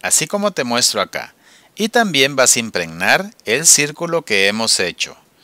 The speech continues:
Vas a aplicarle al plato, al círculo de miel y a la mandarina, porque la canela abre los caminos y nos ayuda para que venga el dinero, la prosperidad, la riqueza, la abundancia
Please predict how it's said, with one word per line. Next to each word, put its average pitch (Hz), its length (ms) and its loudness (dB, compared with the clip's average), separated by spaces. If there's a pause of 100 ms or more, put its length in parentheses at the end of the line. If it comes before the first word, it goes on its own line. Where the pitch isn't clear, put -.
(360)
Vas - 200 0
a 196 60 4
aplicarle 147 720 0
al 101 160 -2
plato, 87 600 -4 (320)
al 82 140 -8
círculo 120 520 -2
de 185 120 0
miel 156 480 -4
y 95 200 -4
a 101 100 2
la 120 100 0
mandarina, 101 720 -2 (580)
porque 160 500 0
la 135 160 0
canela 104 600 0 (120)
abre 180 340 2
los 143 240 -2
caminos 120 720 -6 (320)
y 98 80 -10
nos 101 260 -2
ayuda 170 580 -2
para 98 220 2
que 87 180 -6
venga 127 320 0
el 135 120 0
dinero, 127 500 -4 (300)
la 90 160 -2
prosperidad, 98 880 -2 (340)
la 165 160 2
riqueza, 117 720 0 (200)
la 95 120 -2
abundancia 95 800 -2